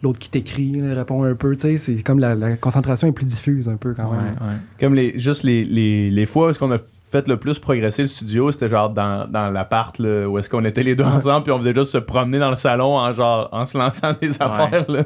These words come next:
Speaker 2: Ouais.
Speaker 1: Non, non,
Speaker 3: Tu sais,
Speaker 1: c'est
Speaker 3: dans
Speaker 1: ça.
Speaker 3: le fond, c'est, c'est, c'est clair, c'est vrai.
Speaker 1: Ouais, ouais, ouais.
Speaker 3: Ouais.
Speaker 1: Vraiment.
Speaker 3: Ouais, j'avoue, j'imagine que ça vient avec ça, avec son penchant, là.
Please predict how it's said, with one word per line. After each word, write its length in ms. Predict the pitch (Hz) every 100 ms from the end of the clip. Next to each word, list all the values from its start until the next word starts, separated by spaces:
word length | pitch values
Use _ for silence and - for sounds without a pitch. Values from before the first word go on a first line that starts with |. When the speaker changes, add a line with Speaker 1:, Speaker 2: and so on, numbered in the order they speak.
| 131
Speaker 2:
Ouais. 240 | 110 101 196 247 226 - _ _ -
Speaker 1:
Non, 80 | 175
non, 20 |
Speaker 3:
Tu 60 | 160
sais, 40 |
Speaker 1:
c'est 60 | 151
Speaker 3:
dans 80 |
Speaker 1:
ça. 40 | 135
Speaker 3:
le 40 |
fond, 160 | 120 151
c'est, 220 | 143 127
c'est, 200 | 104 117
c'est 140 | 107 117
clair, 260 | 113 113 117
c'est 140 | 117
vrai. 120 | 113
Speaker 1:
Ouais, 40 | 135
ouais, 300 | 123 117 117 127
ouais. 60 | 110
Speaker 3:
Ouais. 80 | 117 _ - _
Speaker 1:
Vraiment. 140 | 131 120
Speaker 3:
Ouais, 80 | 107
j'avoue, 240 | 113 117
j'imagine 280 | 113 117 120
que 60 | 135
ça 120 | 113
vient 100 | 117
avec 160 | 117 113
ça, 140 | 107
avec 140 | 107
son 180 | 104 107
penchant, 420 | 104 101 101 104
là. 80 | 107